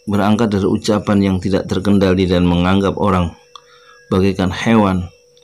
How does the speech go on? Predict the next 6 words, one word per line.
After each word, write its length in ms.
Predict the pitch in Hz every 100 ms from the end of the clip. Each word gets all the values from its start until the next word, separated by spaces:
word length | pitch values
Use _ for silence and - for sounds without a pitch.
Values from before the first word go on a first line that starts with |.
| _ _ _ _ _ _ -
kemudian 640 | 95 98 92 98 90 82 - _ _ _ _ _ _ _ _ _ _ _ _ _ _ -
akhirnya 720 | 95 - 104 95 92 82 87 - _ _ _ _ _ _ _ _ _ _ -
orang-orang 480 | 135 110 95 90 85
Papua 560 | 80 87 - 80 80 - _ _ _ _ _ _ _ _ _ _
marah, 560 | 113 113 98 95 87 - _ _ _ _ _ _ _ _ _ _ _ _ _ _ _ -
dan 400 | 98 95 85